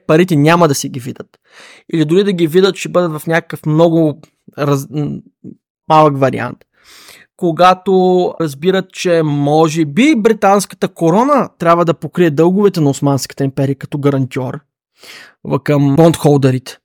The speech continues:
т.е. към, а... хората, които са инвес-, към инвеститорите, тогава пресата се обръща на сто и осемдесет градуса. Това се съвпада с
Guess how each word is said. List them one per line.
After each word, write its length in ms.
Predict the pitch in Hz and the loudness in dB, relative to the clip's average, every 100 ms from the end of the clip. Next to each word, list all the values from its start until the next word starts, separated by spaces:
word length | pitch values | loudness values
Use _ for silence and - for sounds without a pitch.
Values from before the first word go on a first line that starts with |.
| _ | _
т.е. 160 | 139 131 - | -4 -4 -4
към, 300 | 117 120 135 | -8 -6 -4
а... 240 | 123 110 - - _ _ _ _ _ _ - | -4 -6 -8 -14 _ _ _ _ _ _ -2
хората, 240 | 156 - | -2 0
които 200 | 160 135 | -2 0
са 60 | 147 | 0
инвес-, 220 | 139 - | -2 -6
към 180 | - 151 | -2 2
инвеститорите, 720 | 139 131 - 160 143 123 - 180 _ _ - _ - | 2 0 -6 -6 -6 -6 -12 -16 _ _ -20 _ -12
тогава 640 | 139 170 151 311 320 - _ _ - _ _ | -6 -2 2 2 2 -2 _ _ -20 _ _
пресата 420 | 185 190 185 180 | 2 2 -2 -4
се 100 | - | -2
обръща 360 | 143 160 - 143 | 0 0 0 -4
на 100 | 127 | -6
сто 280 | - 170 | 0 4
и 40 | 170 | 4
осемдесет 480 | 147 139 127 - - | 2 -4 -6 -10 -12
градуса. 400 | - - - _ _ _ _ - - _ _ _ _ _ _ - | -16 -18 -20 _ _ _ _ -20 -20 _ _ _ _ _ _ -4
Това 260 | 202 254 | 2 2
се 80 | 226 | 0
съвпада 460 | 214 - 226 214 196 | -4 -2 0 0 0
с 400 | 208 185 - | -2 -6 -12